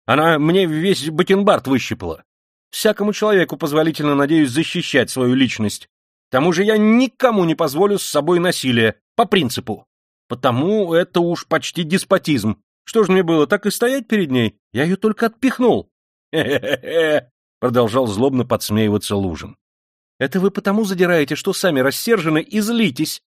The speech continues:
А это вздор и совсем, совсем не касается женского вопроса. Вы не так понимаете.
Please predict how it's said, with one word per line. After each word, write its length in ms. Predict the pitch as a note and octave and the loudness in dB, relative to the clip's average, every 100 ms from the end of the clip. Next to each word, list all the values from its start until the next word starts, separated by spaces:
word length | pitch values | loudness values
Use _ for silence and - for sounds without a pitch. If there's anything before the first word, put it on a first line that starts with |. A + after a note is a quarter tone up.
| _ _ - | _ _ -4
А 120 | D#3 | -2
это 180 | G3 G#3 | 0 -2
вздор 340 | F3+ A3 A#3+ | -2 -2 0
и 40 | |
совсем, 520 | A3 A3 - C4 B3+ - | 0 -4 -4 0 0 2
совсем 520 | G#3 - A3 B3+ C4 | -4 -4 -2 0 0
не 100 | C4 | 0
касается 560 | B3 A#3+ A3+ - G3+ _ _ | 0 2 0 2 -2 _ _
женского 560 | D#3 F3 F3+ - E3+ E3 | 0 2 2 0 -2 0
вопроса. 480 | F3 D#3 G#2 - - | 0 0 -2 -4 -8
Вы 160 | C3 A3 | -2 0
не 80 | |
так 220 | A3+ A3 - | 0 -4 -2
понимаете. 560 | E3 E3+ F#2 - - | -4 -2 -4 -8 -20